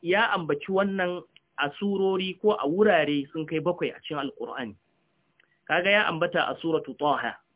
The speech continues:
ya ce, "Ar-Rahmanu 'ala al-'arshi istawa." Ya ambata a suratul A'raf, ya ce, "Thumma istawa 'ala al-'arsh."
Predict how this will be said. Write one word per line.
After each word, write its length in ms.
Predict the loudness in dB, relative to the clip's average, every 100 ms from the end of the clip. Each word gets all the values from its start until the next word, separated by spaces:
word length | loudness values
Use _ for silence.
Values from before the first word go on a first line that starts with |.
| _ _ _ _ _ _ _ -6
ya 120 | -4
ce, 120 | 0
"Ar-Rahmanu 600 | -2 0 -4 -2 -2 0 0
'ala 160 | -2
al-'arshi 420 | -2 -2 -4 -8 -12
istawa." 260 | -8 -8 -10 -20 _ _
Ya 300 | 0 2 2 0
ambata 500 | -2 -4 -2 -4 -6 _ _ _ -16
a 60 |
suratul 420 | -4 0 0 0 0
A'raf, 380 | 0 2 0 -2 _
ya 140 | -4 -4
ce, 200 | -2 -4
"Thumma 260 | -2 -4 -4
istawa 400 | -2 2 4 4
'ala 120 | 0 -2
al-'arsh." 540 | -2 -4 -6 -12 -14